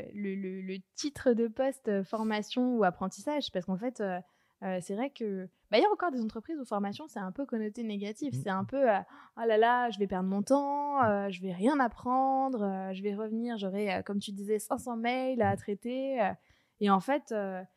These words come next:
Speaker 1: il y a, il y a, euh, comme ça, euh, dans certaines entreprises, une posture à changer aussi au niveau de la formation. Mais peut-être que t'as raison, peut-être que c'est même le mot formation qu'il faudrait changer, parce que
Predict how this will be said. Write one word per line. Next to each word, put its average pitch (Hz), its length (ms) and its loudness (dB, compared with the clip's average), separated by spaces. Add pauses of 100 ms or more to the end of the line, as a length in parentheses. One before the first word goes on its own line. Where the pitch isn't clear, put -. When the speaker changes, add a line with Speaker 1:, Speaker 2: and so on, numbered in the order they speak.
(340)
Speaker 1:
il - 80 -8
y 208 60 2
a, 170 100 2
il 220 60 0
y 220 80 4
a, 254 220 6
euh, 185 260 0
comme 196 180 -6
ça, 220 340 0
euh, 196 40 -2
dans 185 160 -8
certaines 196 260 -12
entreprises, 196 320 -8
une 208 120 -6
posture 233 460 -6
à 208 80 2
changer 208 320 -6
aussi 214 200 -8
au 220 40 -2
niveau 208 160 -4
de 214 40 -10
la 196 100 -2
formation. 190 400 -6
Mais 247 100 2
peut-être 269 220 -8
que 220 80 -2
t'as 180 120 -6
raison, 208 200 -4
peut-être 214 140 -14
que 202 140 -4
c'est - 180 -8
même 220 200 0
le 208 120 0
mot 208 200 -2
formation 202 520 -4
qu'il 233 160 -6
faudrait 185 240 -4
changer, 196 340 -4
parce 180 200 -18
que 175 300 -10